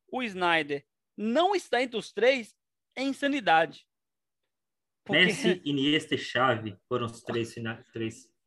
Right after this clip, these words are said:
Speaker 1: Olha,
Speaker 2: E aí foi,
Speaker 1: como é
Speaker 2: foi
Speaker 1: que
Speaker 2: aquele negócio que fa-,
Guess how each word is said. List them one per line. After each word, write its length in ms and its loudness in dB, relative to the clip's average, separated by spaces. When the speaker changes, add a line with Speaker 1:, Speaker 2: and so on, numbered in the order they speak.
Speaker 1:
Olha, 200 -2
Speaker 2:
E 160 8
aí 360 8
foi, 240 8
Speaker 1:
como 140 6
é 60 8
Speaker 2:
foi 100 6
Speaker 1:
que 100 6
Speaker 2:
aquele 180 2
negócio 600 0
que 100 -6
fa-, 180 -8